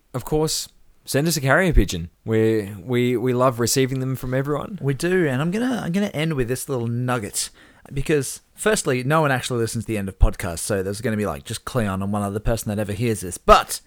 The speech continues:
Speaker 2: stay tuned, because next podcast, we are bringing in some exciting new features.
Speaker 1: And that, ladies and gentlemen, is Solid Gold.
Speaker 2: Now, we have to wait another twenty-five episodes before it's gold, Ted.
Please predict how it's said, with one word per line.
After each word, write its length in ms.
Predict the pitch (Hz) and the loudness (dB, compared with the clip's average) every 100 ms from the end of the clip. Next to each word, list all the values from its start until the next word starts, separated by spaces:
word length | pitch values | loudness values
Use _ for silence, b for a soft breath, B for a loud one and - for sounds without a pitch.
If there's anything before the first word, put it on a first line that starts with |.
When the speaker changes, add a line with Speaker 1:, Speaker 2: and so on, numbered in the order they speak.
| b | b
Speaker 2:
stay 320 | - - 160 165 | -10 -2 2 2
tuned, 460 | - 151 92 90 _ _ - | 2 -2 -4 -10 _ _ -12
because 260 | 113 107 | -6 -4
next 320 | 120 151 - | -2 -2 -4
podcast, 600 | - 151 - 120 104 - - b b b | 0 0 2 -2 -2 -6 -12 b b b
we 180 | - 135 | -2 2
are 480 | 135 135 147 143 139 - | 4 6 6 4 0 -4
bringing 360 | 156 156 156 147 | -2 0 0 0
in 180 | 147 | -2
some 160 | 147 127 | -2 -4
exciting 720 | 117 - - 139 143 139 131 - | -4 -2 2 2 4 0 -2 -4
new 280 | 127 131 | 0 2
features. 640 | 127 113 104 - 73 - - _ - | 0 -2 -4 -6 -10 -10 -12 _ -4
Speaker 1:
And 280 | 110 107 | -2 2
that, 360 | 98 151 - - | 6 4 4 -6
ladies 400 | 113 104 98 95 | -2 0 0 -2
and 120 | 95 | -4
gentlemen, 480 | 92 92 90 95 101 - _ | -2 -4 -4 -6 -8 -10 _
is 120 | - | -6
Solid 480 | - - 104 104 107 | -2 2 4 4 2
Gold. 500 | 101 90 78 62 - b b b b | 2 0 -2 -8 -12 b b b b
Speaker 2:
Now, 80 | 135 | 0
we 60 | 143 | 2
have 80 | 165 | 4
to 60 | |
wait 120 | 175 175 | 4 4
another 180 | 170 | 4
twenty-five 440 | 160 180 170 160 139 | 8 8 8 2 4
episodes 380 | 151 151 135 110 | 0 2 0 0
before 220 | 110 107 | -6 -6
it's 80 | 90 | -4
gold, 260 | 95 90 | -6 -4
Ted. 220 | 82 90 | -6 -10